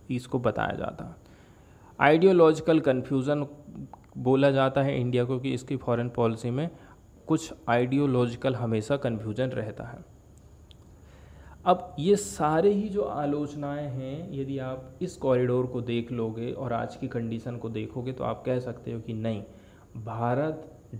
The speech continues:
डिसीजन भी अच्छे से ले रहा है, भारत नॉन अलाइनमेंट से मल्टी अलाइनमेंट की तरफ बढ़ते जा रहा है। लेकिन आप ये देखोगे कि आईएनएसटीसी ने उतना ज़्यादा मीडिया का अटेंशन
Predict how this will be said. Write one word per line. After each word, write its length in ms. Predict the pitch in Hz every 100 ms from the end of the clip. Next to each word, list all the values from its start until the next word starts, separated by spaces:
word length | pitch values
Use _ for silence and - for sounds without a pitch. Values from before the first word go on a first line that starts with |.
| -
डिसीजन 480 | 127 - 120 123 123
भी 160 | 131 131
अच्छे 260 | 123 135
से 140 | 123 123
ले 220 | 120 123
रहा 160 | 127
है, 260 | 123 127 123 - - -
भारत 760 | 123 110 127 135 143 147 143 - - - -
नॉन 380 | 117 127 156 170
अलाइनमेंट 720 | 139 131 123 120 117 117 120
से 180 | - 143
मल्टी 420 | 117 127 139 151
अलाइनमेंट 640 | - 120 117 117 113 113
की 120 | 113 117
तरफ 400 | 110 131 156 - -
बढ़ते 460 | 113 135 120 - 107
जा 140 | 107
रहा 280 | 95 98 -
है। 60 | - - - - - - - - - - - - - - - - - - - - - - - -
लेकिन 320 | 170 185 196
आप 220 | 180 180
ये 200 | 156 185
देखोगे 640 | 175 156 160 151 143 151 165
कि 180 | 180
आईएनएसटीसी 840 | - 135 143 156 170 - 147 139 151
ने 120 | 151
उतना 400 | 147 131 139 147
ज़्यादा 320 | 139 120 135
मीडिया 440 | 135 120 117 120 131
का 140 | 131
अटेंशन 640 | 117 110 120 113 - 139